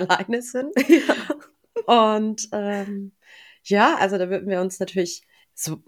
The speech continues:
Speaker 1: wir freuen uns immer, wenn ihr uns Feedback, ähm, schickt, aber gerade einfach jetzt bei dieser Folge würden wir uns besonders freuen, wenn ihr da einfach ein bisschen was mit uns teilt,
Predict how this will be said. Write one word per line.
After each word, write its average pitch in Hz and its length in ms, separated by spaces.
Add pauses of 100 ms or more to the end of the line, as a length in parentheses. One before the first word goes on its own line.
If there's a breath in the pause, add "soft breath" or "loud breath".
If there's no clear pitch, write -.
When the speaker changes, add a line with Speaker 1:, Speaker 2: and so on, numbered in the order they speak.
(100)
Speaker 1:
wir - 300
freuen 139 220
uns - 100
immer, 285 240
wenn 214 120
ihr 202 120
uns 196 160
Feedback, 185 500
ähm, 175 220
schickt, 208 260
aber 170 180
gerade 170 360
einfach 165 380
jetzt 175 200
bei 165 120
dieser 185 260
Folge 190 400
würden 175 160
wir 170 80
uns 160 140
besonders 165 480
freuen, 202 260
wenn 165 140
ihr 165 60
da 156 120
einfach 165 280
ein 165 100
bisschen 170 320
was 160 180
mit 156 140
uns 151 200
teilt, 202 420